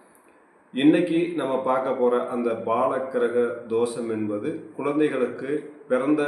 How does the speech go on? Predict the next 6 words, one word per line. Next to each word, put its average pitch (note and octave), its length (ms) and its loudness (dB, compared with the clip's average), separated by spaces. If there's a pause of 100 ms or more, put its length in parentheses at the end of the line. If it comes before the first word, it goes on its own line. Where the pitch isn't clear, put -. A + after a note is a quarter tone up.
(180)
குழந்தைகளுக்கு A#2+ 600 0
எவ்வாறு B2+ 420 0
பாதிக்கப்படுகிறது A2 960 -4
அப்படின்றத G#2 400 -4
பத்தி G2+ 220 -6
அந்த G#2 200 -2